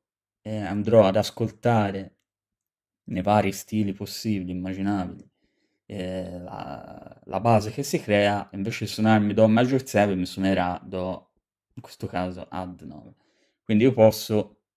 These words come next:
editare, modificare i, gli accordi come voglio, cioè in tutte le maniere possibili. Se voglio togliere uno e mettere due battute di la minore, ad esempio, faccio così,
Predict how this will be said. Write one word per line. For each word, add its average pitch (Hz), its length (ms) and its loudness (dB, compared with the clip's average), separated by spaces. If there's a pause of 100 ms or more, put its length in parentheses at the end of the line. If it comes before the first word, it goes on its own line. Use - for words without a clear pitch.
(460)
editare, 110 680 2
modificare 113 640 2
i, - 520 -6
gli 127 140 -2
accordi 107 720 4
come 117 400 4
voglio, 98 460 -6
cioè 107 180 -2
in 113 400 0
tutte 147 320 -4
le 123 60 4
maniere 117 340 4
possibili. - 640 -12
Se - 80 -20
voglio 117 500 0 (460)
togliere 120 440 8
uno 120 640 4 (120)
e - 80 -20
mettere 107 460 -6
due 117 160 4
battute 113 560 4
di 107 240 0
la 113 160 2
minore, 117 500 2
ad 107 100 -2
esempio, 110 760 -4 (120)
faccio - 320 -16
così, 120 420 -6